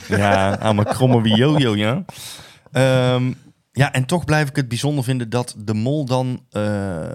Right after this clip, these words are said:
bij de schilderaars zit of bij de schilders zit, waar je eigenlijk ervoor kan zorgen, feitelijk gezien, als je de opdracht start althans,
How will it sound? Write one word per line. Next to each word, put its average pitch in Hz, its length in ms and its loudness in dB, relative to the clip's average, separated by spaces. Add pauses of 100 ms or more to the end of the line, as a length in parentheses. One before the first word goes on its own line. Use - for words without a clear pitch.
bij 107 140 -2
de 101 80 -6
schilderaars 127 680 -6
zit 123 220 -6
of - 80 -10
bij 90 120 -4
de - 60 -8
schilders 127 440 -4
zit, - 280 -6 (640)
waar 113 220 0
je 113 100 -2
eigenlijk 131 520 -2
ervoor 117 260 -4
kan 101 320 -6
zorgen, 160 760 -4 (340)
feitelijk 143 560 -4
gezien, 127 360 -4
als - 140 -6
je - 60 -8
de 101 60 -2
opdracht 90 300 -8
start - 380 -4
althans, 135 600 -4